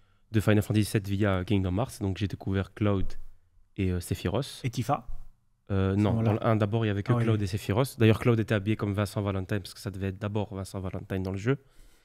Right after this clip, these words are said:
Speaker 1: Donc, c'est comme ça que j'avais découvert. Et, euh, donc, j'ai kiffé les personnages. Et puis, de là, après, j'ai, j'ai découvert Advent Children parce que c'était déjà à cette période-là. J'avais regardé le film, j'avais adoré,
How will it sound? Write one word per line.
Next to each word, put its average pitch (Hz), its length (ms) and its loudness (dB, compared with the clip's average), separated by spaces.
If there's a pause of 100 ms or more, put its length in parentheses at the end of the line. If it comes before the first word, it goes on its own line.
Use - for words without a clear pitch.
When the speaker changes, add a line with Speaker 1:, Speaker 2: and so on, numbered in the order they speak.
(220)
Speaker 1:
Donc, 104 80 -2
c'est - 120 -4
comme 110 120 2
ça 120 140 4
que 107 60 0
j'avais 104 180 4
découvert. 101 580 2 (600)
Et, 113 100 8
euh, 110 100 8
donc, 113 180 4
j'ai 117 100 6
kiffé 139 320 2
les 127 80 6
personnages. 123 640 4
Et 113 40 2
puis, 117 140 -6
de 113 120 4
là, 117 120 6
après, 123 240 0
j'ai, 110 320 2
j'ai 95 140 -2
découvert 104 480 -2
Advent 104 240 2
Children 104 440 0
parce - 160 -4
que 107 100 -2
c'était - 220 -8
déjà 104 160 -2
à 98 40 -2
cette - 180 -14
période-là. 95 560 -2
J'avais 95 220 2
regardé 95 220 2
le 92 60 -4
film, 101 320 -2
j'avais 87 380 -10 (160)
adoré, 95 480 -4